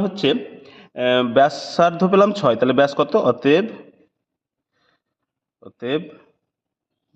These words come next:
দণ্ডটির, দণ্ডটির ব্যাস সমান সমান ছয় দুগুণে বারো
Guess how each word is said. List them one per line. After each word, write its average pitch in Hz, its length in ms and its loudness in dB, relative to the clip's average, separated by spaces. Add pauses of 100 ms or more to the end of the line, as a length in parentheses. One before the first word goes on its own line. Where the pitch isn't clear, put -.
(120)
দণ্ডটির, 127 600 -2 (1500)
দণ্ডটির 117 640 -6 (720)
ব্যাস 113 360 0 (120)
সমান 127 280 -2
সমান 147 200 0 (520)
ছয় 120 360 -2
দুগুণে 123 360 0 (1120)
বারো 104 440 2